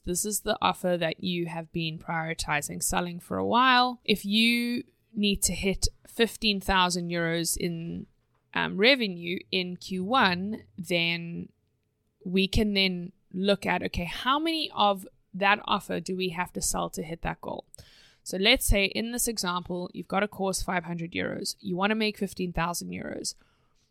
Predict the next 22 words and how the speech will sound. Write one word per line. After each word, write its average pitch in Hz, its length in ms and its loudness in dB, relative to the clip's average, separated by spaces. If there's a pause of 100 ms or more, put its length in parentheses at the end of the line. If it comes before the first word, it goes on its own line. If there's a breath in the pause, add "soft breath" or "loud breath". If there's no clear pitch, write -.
How 226 140 4
many 240 120 0
people 233 220 -4
need 208 200 -2
to 196 80 -4
buy 185 220 2
that 175 200 0
course 180 320 -4
in 180 160 -6
Q 170 220 -2
one? - 460 -6
You 202 120 0
need 208 180 -2
thirty 240 440 0
people 214 360 -2
to - 120 -6
buy 185 260 4
your 185 320 0
course - 600 0 (440)
in 190 140 0
Q - 220 -2
one. - 280 -8